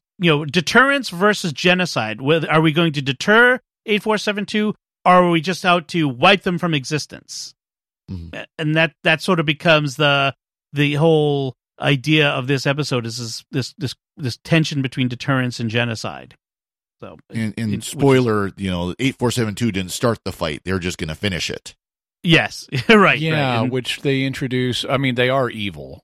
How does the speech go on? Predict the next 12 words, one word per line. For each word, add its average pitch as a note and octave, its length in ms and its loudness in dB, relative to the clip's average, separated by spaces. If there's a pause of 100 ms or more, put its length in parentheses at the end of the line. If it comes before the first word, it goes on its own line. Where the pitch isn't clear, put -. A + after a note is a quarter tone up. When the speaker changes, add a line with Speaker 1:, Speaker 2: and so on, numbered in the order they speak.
(140)
Speaker 3:
um, F2 400 -4
Speaker 2:
Mm-hmm. F#2+ 280 0
Speaker 3:
xenophobes D#2 420 -10
that F2 140 -8
wanna E2 220 -8
kill E2 260 -6
everything D#2 360 -8
that's D#2 180 -12
not D2 220 -10
them, D2 420 -4
but E2+ 240 -10 (100)
Speaker 1:
Mm-hmm. D#3 260 0